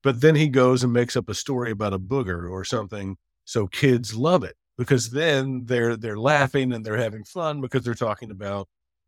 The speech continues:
uh, toots and boogers. Um, but he is focusing on who those children are and how I can hook them in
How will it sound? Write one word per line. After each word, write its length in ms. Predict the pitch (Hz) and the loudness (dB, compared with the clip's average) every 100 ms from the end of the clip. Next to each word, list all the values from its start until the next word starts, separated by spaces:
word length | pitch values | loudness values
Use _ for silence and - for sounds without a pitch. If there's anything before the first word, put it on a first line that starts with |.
| - | -8
uh, 380 | 98 98 95 101 95 | -4 -4 -4 -6 -2
toots 400 | 139 131 127 - | 2 2 2 -6
and 180 | 107 | -6
boogers. 440 | 113 147 90 87 - _ _ _ - | -4 -4 -4 -6 -10 _ _ _ -6
Um, 520 | 104 95 87 85 90 - _ _ - | -2 -2 -4 -8 -14 -20 _ _ 0
but 200 | 127 - | 0 0
he 260 | 160 185 | -2 2
is 160 | 175 131 | 2 0
focusing 560 | - 143 131 131 139 123 | -2 -2 -2 0 0 0
on 120 | 107 | -2
who 280 | 151 165 139 | 0 2 2
those 260 | 127 120 | 0 -2
children 480 | - 135 120 101 98 | -4 -2 -2 -4 -8
are 440 | 147 113 92 90 - _ _ | -4 -4 -4 -6 -10 _ _
and 120 | 107 104 | -8 -4
how 260 | 131 127 | 0 2
I 80 | 120 | 0
can 380 | - 104 98 87 _ _ _ _ - | -2 -8 -10 -16 _ _ _ _ -18
hook 340 | - 196 185 - | 0 0 0 -4
them 240 | 160 139 | -4 -2
in 440 | 135 151 113 104 | 0 -2 -2 -6